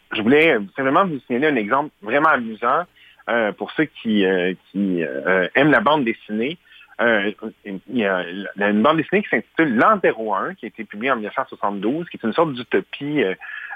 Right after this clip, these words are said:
euh, très hippie dans, dans sa forme, euh, qui a l'air un peu d'un fanzine, euh, donc quelque chose qui est vraiment un, un, très alternatif. Donc une bande dessinée qui est faite avec un, dans, dans une optique qui est très, très, très, euh, alternative,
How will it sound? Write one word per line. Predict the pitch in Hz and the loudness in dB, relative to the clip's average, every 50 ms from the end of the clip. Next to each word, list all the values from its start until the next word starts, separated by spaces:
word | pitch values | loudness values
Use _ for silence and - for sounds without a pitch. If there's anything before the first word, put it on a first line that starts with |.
| - | -2
euh, | - 92 92 92 92 90 85 - | 0 0 2 2 0 0 -2 0
très | - - 151 147 151 151 - | 2 4 4 4 4 2 0
hippie | 135 131 - _ - - 151 151 156 156 156 | -2 -6 -6 _ -6 -4 -2 0 0 0 0
dans, | 147 131 113 110 | 2 2 0 0
dans | 107 113 117 110 | 0 0 -2 0
sa | - 113 104 - - | 0 -4 -4 -4 -2
forme, | - 120 123 131 127 123 131 123 104 | 2 4 4 4 4 2 2 0 0
euh, | 101 101 98 95 92 92 92 85 80 - _ _ | 2 2 2 2 0 -2 -4 -6 -8 -14 _ _
qui | - 113 | 0 0
a | 107 | 2
l'air | 110 120 135 131 | 4 4 4 4
un | 135 | 2
peu | 123 - 165 151 | 2 2 2 2
d'un | 143 123 120 | 4 2 2
fanzine, | - - - 131 113 110 110 104 117 135 139 139 143 151 147 143 - - - - _ _ - 95 | 0 0 2 2 2 2 0 0 2 2 2 2 2 0 -2 -2 -4 -10 -20 -20 _ _ -2 0
euh, | 107 110 101 | 2 2 2
donc | 95 110 131 127 | 2 2 2 0
quelque | - 107 - 113 | 0 -4 -2 0
chose | 117 151 147 - | 2 0 0 0
qui | 113 | -2
est | 113 110 - | -4 -4 -2
vraiment | 101 110 123 135 143 | 0 0 2 4 4
un, | 143 131 113 98 98 | 4 2 0 0 -2
un, | 107 107 95 95 92 82 - - _ _ - | -2 -2 -2 -4 -10 -14 -18 -20 _ _ -2
très | - 151 147 | 0 2 2
alternatif. | 147 120 - 110 107 101 - - 156 151 | 2 2 0 -2 -2 -2 -2 -2 -2 -2
Donc | 139 120 - | -2 0 2
une | 127 123 | 2 4
bande | 127 147 151 | 4 4 2
dessinée | 139 - - - 190 214 | 0 -2 0 0 -2 0
qui | - 113 | 0 -2
est | 101 - | 0 0
faite | 131 - | 0 2
avec | 131 107 113 113 - - | 2 0 -2 -2 -4 -4
un, | 101 101 92 90 _ - - - - - | -4 -4 -4 -8 _ -20 -20 -20 -12 -6
dans, | - 113 123 123 120 110 107 - | 0 0 2 2 0 -2 -4 -2
dans | 110 113 107 | -2 -2 0
une | 104 113 | 0 -2
optique | 107 - - 175 175 - | -2 -2 -2 -4 -2 -2
qui | - | -2
est | 110 - | -4 0
très, | - 151 151 - | 2 2 2 4
très, | 127 110 | 2 0
très, | - - 147 139 135 131 - 85 | 2 2 4 4 4 2 0 0
euh, | 101 101 92 87 85 73 | 0 0 0 0 0 0
alternative, | 95 107 104 98 95 95 95 - - 151 175 196 208 180 | 0 0 0 0 0 -2 -2 -2 0 -2 -2 -2 -4 -8